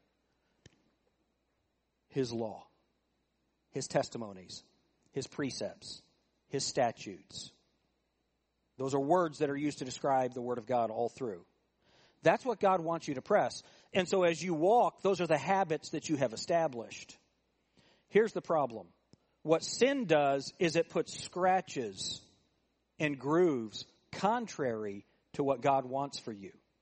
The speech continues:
And if you've ever seen the way a record player works, it's moving along, the needle's moving along, and then all of a sudden it starts skipping. It gets stuck. Now, the purpose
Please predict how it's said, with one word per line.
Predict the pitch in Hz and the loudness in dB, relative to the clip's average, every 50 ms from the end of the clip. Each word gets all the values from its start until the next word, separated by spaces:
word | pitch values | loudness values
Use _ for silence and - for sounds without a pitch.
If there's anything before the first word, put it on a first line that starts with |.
| _ _ _ _ _ _ _ _ _ _ _ _ _ _ _ _ _ _ _ _ - | _ _ _ _ _ _ _ _ _ _ _ _ _ _ _ _ _ _ _ _ -2
And | 170 | 0
if | 170 147 | 0 0
you've | 170 165 160 | 0 2 2
ever | 208 277 302 | 2 2 2
seen | 247 - - 269 262 240 | -2 -4 -2 -2 0 2
the | 220 190 | 2 4
way | 190 180 | 4 4
a | 175 160 | 4 4
record | 156 185 196 196 - 180 160 156 | 4 2 2 2 0 -4 -6 -4
player | - 185 175 170 151 143 | -2 0 0 2 0 0
works, | 135 147 156 147 135 117 110 - - - - - - - - - _ _ _ _ | 0 0 0 2 0 -2 -4 -8 -12 -14 -12 -14 -16 -20 -20 -20 _ _ _ _
it's | - 185 170 - | 0 0 0 2
moving | 170 180 196 240 277 302 285 | 2 2 2 4 2 2 2
along, | 285 254 214 190 180 175 175 175 175 170 170 170 165 | 4 4 4 4 4 2 2 2 2 0 0 -2 0
the | 143 143 | 0 0
needle's | 139 151 190 240 247 240 233 202 165 | 0 2 0 2 2 2 2 2 2
moving | 185 196 208 202 208 202 | 2 2 2 4 2 2
along, | 190 180 165 156 147 147 147 143 143 135 - - - - _ - | 2 2 2 2 2 2 0 0 -2 -6 -10 -16 -20 -10 _ -2
and | 170 165 160 | 0 2 2
then | 190 190 190 | 2 2 2
all | 180 170 | 0 0
of | 170 160 | 0 0
a | - | 0
sudden | 185 165 160 | -2 -2 -2
it | 147 143 | -4 -6
starts | - - 165 135 131 - - | -2 -2 -2 -2 -2 -6 -10
skipping. | - - 156 - - 101 90 - _ _ _ _ _ _ _ _ _ _ _ _ _ _ _ _ - | -6 -4 -4 -4 -4 -6 -12 -12 _ _ _ _ _ _ _ _ _ _ _ _ _ _ _ _ -8
It | - 127 - | -8 -6 -2
gets | 147 123 - - - | -2 -2 -2 -2 -6
stuck. | - - - - 117 - - - - - - _ _ _ _ _ _ _ _ _ _ _ _ _ _ _ _ _ _ _ _ _ _ _ _ _ _ _ _ | -8 -6 -4 -4 -4 -4 -4 -10 -20 -20 -20 _ _ _ _ _ _ _ _ _ _ _ _ _ _ _ _ _ _ _ _ _ _ _ _ _ _ _ _
Now, | - 190 185 | 2 2 4
the | 160 160 | 2 0
purpose | - - - 277 294 349 311 - 202 175 151 147 151 - - - - - | -4 0 4 4 4 4 2 2 4 4 4 4 2 0 -6 -10 -12 -12